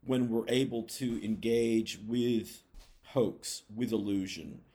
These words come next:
Uh, that, that is the way we, we stumble forward t-, towards truth. I mean, consider a great experiment, you know, which sounds a lot like a, a magic act. You take a live mouse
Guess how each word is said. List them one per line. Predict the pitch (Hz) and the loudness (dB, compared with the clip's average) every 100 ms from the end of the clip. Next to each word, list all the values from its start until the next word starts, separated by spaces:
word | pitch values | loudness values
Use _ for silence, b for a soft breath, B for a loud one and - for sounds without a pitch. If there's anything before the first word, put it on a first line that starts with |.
| b b b | b b b
Uh, | - 117 | -6 -4
that, | - 147 156 117 | 2 2 2 4
that | 131 | 2
is | 127 - | 2 0
the | 113 | 0
way | 113 110 | 2 2
we, | 110 107 | 2 0
we | 101 117 | 0 0
stumble | 107 - 117 110 110 | -2 0 -2 -2 -4
forward | - 117 131 160 104 87 - | -2 4 4 4 -2 -4 -14
t-, | - - | -20 -16
towards | - 156 170 175 | 2 4 4 0
truth. | - 120 85 - | -4 -4 -4 -2
I | |
mean, | 131 143 131 135 B B | 0 0 -2 -8 B B
consider | 175 170 226 233 202 | -2 4 6 6 4
a | - | 6
great | 147 139 | 6 6
experiment, | 135 - 135 123 107 90 - | 2 0 2 2 0 -4 -4
you | 113 | -2
know, | 107 | 0
which | 120 120 | -2 -2
sounds | - 143 143 | 2 2 2
a | 131 | 2
lot | 113 107 - | 4 4 2
like | 104 101 | -2 -2
a, | 110 - | -4 -4
a | |
magic | 113 123 131 131 92 | 0 2 2 2 -4
act. | 90 73 - - _ b b b b b | -6 -8 -10 -18 _ b b b b b
You | 127 | 0
take | 135 156 147 | 4 6 6
a | 135 | 4
live | 127 131 160 175 | 6 8 8 6
mouse | 147 131 104 82 - - - | 4 4 2 0 -6 -6 -8